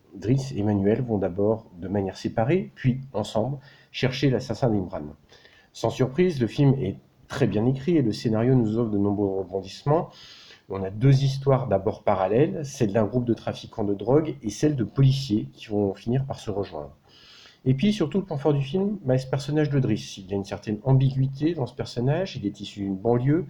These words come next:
connaît tous ses membres et va néanmoins traquer les trafiquants de drogue de ce quartier.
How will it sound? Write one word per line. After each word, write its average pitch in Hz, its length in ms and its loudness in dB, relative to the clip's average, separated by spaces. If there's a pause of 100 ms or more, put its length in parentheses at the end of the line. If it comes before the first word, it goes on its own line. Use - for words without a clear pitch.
(340)
connaît 123 280 4
tous 127 100 -6
ses - 160 0
membres 143 320 2
et - 20 2
va 113 140 4
néanmoins 123 380 2
traquer 151 420 0
les 139 80 0
trafiquants - 480 -6
de 113 60 0
drogue 123 200 2
de 113 80 0
ce 104 120 -4
quartier. 139 440 -2